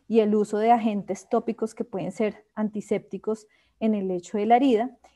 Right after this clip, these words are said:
Eh, me dice que en, en algunos reportes hablan de jabones de tipo neutros con los cuales yo pudiera, em, hacer un lavado de este tipo de lesiones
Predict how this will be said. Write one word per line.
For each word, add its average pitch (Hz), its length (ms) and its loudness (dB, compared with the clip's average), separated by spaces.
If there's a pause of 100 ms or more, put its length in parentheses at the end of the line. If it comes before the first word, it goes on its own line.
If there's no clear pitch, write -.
(140)
Eh, 214 220 -2
me 208 360 -4
dice 202 260 -2
que 247 120 -2
en, 226 440 -2
en 208 160 -4
algunos 233 420 2
reportes 226 640 0
hablan 220 280 2
de 214 200 -4
jabones 202 440 -2
de 220 100 2
tipo 190 300 -6
neutros 220 540 0
con 202 160 -14
los 190 120 -12
cuales 175 280 -4
yo 185 100 -8
pudiera, 202 580 -2 (340)
em, 180 480 -6 (200)
hacer 220 280 2
un 226 160 2
lavado 220 460 6
de 220 80 0
este - 180 -16
tipo 214 280 -8
de 202 100 -2
lesiones 180 640 -6